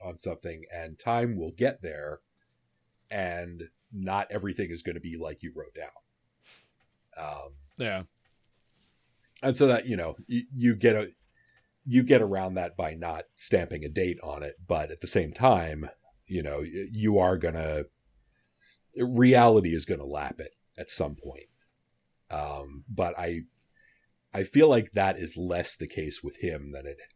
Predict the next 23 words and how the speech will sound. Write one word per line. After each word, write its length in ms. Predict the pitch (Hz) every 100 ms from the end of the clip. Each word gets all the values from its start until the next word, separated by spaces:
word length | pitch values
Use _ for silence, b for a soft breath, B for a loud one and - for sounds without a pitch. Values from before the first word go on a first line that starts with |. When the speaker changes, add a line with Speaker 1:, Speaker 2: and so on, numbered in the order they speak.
| _ 90
Speaker 1:
is 240 | 78 73
with 160 | 85 78
a 60 |
lot 260 | 78 71 71
of 80 | 69
other 400 | 69 69 - - _ _ _ _ _ _ _ _ _
sci-fi. 520 | - 62 - - - - _ _ _ b b b b b _ _ _ _ -
Speaker 2:
Yeah. 400 | 175 151 123 113 - _ _ _ _ _
Y-, 240 | 220 185 151
well, 400 | 185 170 151 165
well, 120 | 165
especially 440 | 165 - 214 147 139
this, 320 | 208 110 -
because 320 | 131 139 120
it 60 | 127
can 120 | 139
all 100 | 123
be 140 | 123
explained 360 | 113 - 127 110
away 220 | 113 117
as 160 | 107 113
a 80 |
stub. 380 | 87 - 139 98